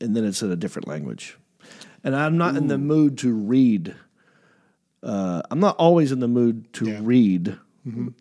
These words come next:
Speaker 1: uh, an entire movie.
Speaker 2: Yeah.
Speaker 1: And I'm, and it makes me mad because I'm,
Speaker 2: It sounds
Speaker 1: it'll
Speaker 2: super
Speaker 1: start off
Speaker 2: interesting.
Speaker 1: with a sound, like a score of a musical score, and you don't
Speaker 2: Yeah.
Speaker 1: know it yet.
Speaker 2: Yeah.
Speaker 1: And you've invested a good,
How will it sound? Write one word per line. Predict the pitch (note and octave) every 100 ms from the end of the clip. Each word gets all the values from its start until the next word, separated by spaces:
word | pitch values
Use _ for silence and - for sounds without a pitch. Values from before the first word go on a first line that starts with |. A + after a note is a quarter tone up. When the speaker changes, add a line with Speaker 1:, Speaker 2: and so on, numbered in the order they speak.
| -
Speaker 1:
uh, | B2
an | G#2
entire | G#2+ G2+ A#2 G2+
movie. | F#2 G#2 D2+ C#2+
Speaker 2:
Yeah. | G#2+ F#2+ F2+ - - - _ _ _
Speaker 1:
And | - A2+
I'm, | G#2 G#2
and | B2
it | A#2+
makes | A#2+ D#3+ D#3+
me | D3
mad | C3 C#3+ E3 B2
because | G#2+ C3 A#2+
I'm, | B2+ B2 A#2+ - _ _ _ _ _ _ _ _ _ _ _ -
Speaker 2:
It | - - - -
sounds |
Speaker 1:
it'll | C#3 C3
Speaker 2:
super | C3
Speaker 1:
start | G#3 G#3
off | G3 F3+
Speaker 2:
interesting. | D#3
Speaker 1:
with |
a | C#3 -
sound, | E3+ D#3
like | B2+ B2
a |
score | - - E3+ E3 G2+ F2+
of | F#2+
a | A2
musical | C3 D#3+ C#3+ - F2+
score, | - G2 F2
and | A2
you |
don't | C#3+ C#3
Speaker 2:
Yeah. |
Speaker 1:
know | C#3+ E3+ D3
it | D#2+
yet. | F#2+ D#2 -
Speaker 2:
Yeah. | G#2 F#2 - -
Speaker 1:
And | C3+
you've | D3 D3
invested | C#3 D#3 D3 - C#3+
a |
good, | C3+ D3 C#3+ C#3+ -